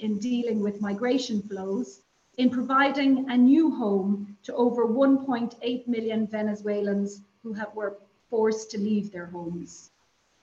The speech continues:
I have no doubt that today's seminar will be incredibly enlightening.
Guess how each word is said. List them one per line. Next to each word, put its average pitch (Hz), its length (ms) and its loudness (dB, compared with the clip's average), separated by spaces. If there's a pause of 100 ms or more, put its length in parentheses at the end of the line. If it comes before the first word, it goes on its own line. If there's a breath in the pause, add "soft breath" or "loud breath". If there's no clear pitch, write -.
(400)
I 233 80 -2
have 233 180 4
no 277 320 8
doubt 233 480 2
that 214 140 -8
today's 233 460 -6
seminar 196 600 -6 (440)
will 233 180 -2
be 247 180 -2
incredibly 247 920 -4
enlightening. 208 680 -6